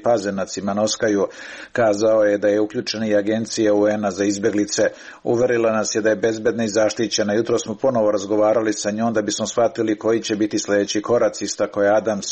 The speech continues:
„Moramo je saslušati, saznati šta želi i podržati u njenoj odluci”, naveo je portparol Međunarodnog olimpijskog komiteta.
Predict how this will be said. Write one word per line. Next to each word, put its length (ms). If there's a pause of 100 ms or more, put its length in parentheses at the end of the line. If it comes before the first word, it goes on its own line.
(320)
„Moramo 360
je 40
saslušati, 640
saznati 480
šta 220
želi 320
i 80
podržati 600
u 40
njenoj 260
odluci”, 480
naveo 340
je 180
portparol 520
Međunarodnog 640
olimpijskog 460
komiteta. 600